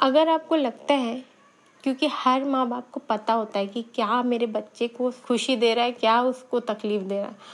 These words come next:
तो अगर आप ये बात बोलते हो या कोई भी ऐसी बात जो बोलते हो जिसकी वजह से उसको दुख होता है,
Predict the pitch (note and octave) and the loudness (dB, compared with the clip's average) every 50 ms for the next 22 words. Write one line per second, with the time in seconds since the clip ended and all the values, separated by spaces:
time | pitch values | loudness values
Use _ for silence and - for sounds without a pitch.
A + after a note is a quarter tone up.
0 | - - - - - - B3 B3 A#3 B3+ B3+ C4+ C4+ C4+ C4+ C4+ B3+ C4+ A#3+ C4+ | -20 -20 -20 -16 -6 -2 -2 0 2 4 4 4 4 2 2 2 2 2 2 2
1 | C4+ C4+ B3 A#3 A#3 A#3+ A3+ A3+ A3+ A3+ A3+ - C4+ C4+ B3+ A#3 G#3+ G#3+ A3 A3+ | 0 0 0 2 2 4 4 2 0 -2 0 2 4 4 4 4 2 2 2 0
2 | A3+ A3+ A3+ - C4 C4+ C#4+ C#4 C#4 C#4+ C4 B3 B3 - B3 G#3+ G3+ A3 G#3 G#3 | 0 -2 0 2 2 4 4 4 4 2 2 2 0 -6 -6 -2 0 0 0 0
3 | G3+ G3 G3+ A3+ G#3+ G3 G#3 G#3+ G#3 G#3 G3 - A#3 A#3 A#3 G#3+ G#3+ A#3 A3+ - | -2 -2 -2 -2 -2 0 0 0 0 0 -2 -2 0 0 0 0 -2 -4 -4 -4
4 | - B3 A#3 A#3 G#3+ A#3 B3+ B3 C4+ C4 B3 - - C4 A#3+ G#3+ G#3 B3 B3+ B3+ | -4 -2 0 0 0 0 -2 0 0 0 0 0 0 0 0 2 0 0 0 -2
5 | - - - A3 G#3 - G#3 G3 G3+ G#3+ G3 F#3+ G3 A#3+ | -4 -4 -4 -4 -2 0 0 0 0 0 0 -2 -2 -4